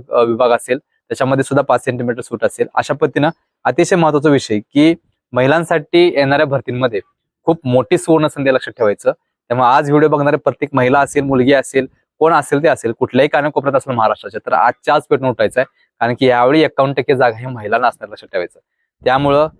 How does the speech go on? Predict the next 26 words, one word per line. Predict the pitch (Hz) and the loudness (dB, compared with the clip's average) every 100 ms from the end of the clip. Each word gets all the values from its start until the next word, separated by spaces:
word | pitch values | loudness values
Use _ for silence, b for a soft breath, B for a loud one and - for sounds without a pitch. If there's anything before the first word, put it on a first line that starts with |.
| - - | -12 -6
अतिशय | 117 151 175 | -2 0 2
महत्त्वाचा | 151 147 147 | 2 2 2
विषय | 147 127 131 | 2 2 2
आहे | 117 113 | 2 0
आणि | 135 123 | -2 -4
ही | 135 | -4
सुवर्ण | 151 139 139 156 | -2 0 2 0
संधी | - 139 131 | 0 -2 0
परत | 135 143 131 - | 0 0 -2 -2
नसणार | 127 - 131 | -6 -2 -2
आहे, | 127 | -2
कारण | 143 - 120 | -4 -6 -4
ह्या | 113 | -2
भरतीमध्ये | 135 131 135 131 127 | -2 -2 -2 -2 -2
फक्त | 113 120 | -2 -4
असणार | 113 110 | -2 -4
आहे. | 127 _ _ 120 | -6 _ _ -6
इथून | 113 139 | -4 -2
पुढं | 139 147 156 _ _ | 0 0 -2 _ _
मिळेल | 123 143 151 | -4 -2 0
की | 156 | -2
नाही | 143 143 | -2 0
मिळेल | 139 139 | 0 0
सांगता | - 123 110 | 0 -4 0
येत | 120 120 | 0 0
नाहीये. | 113 127 | -2 -2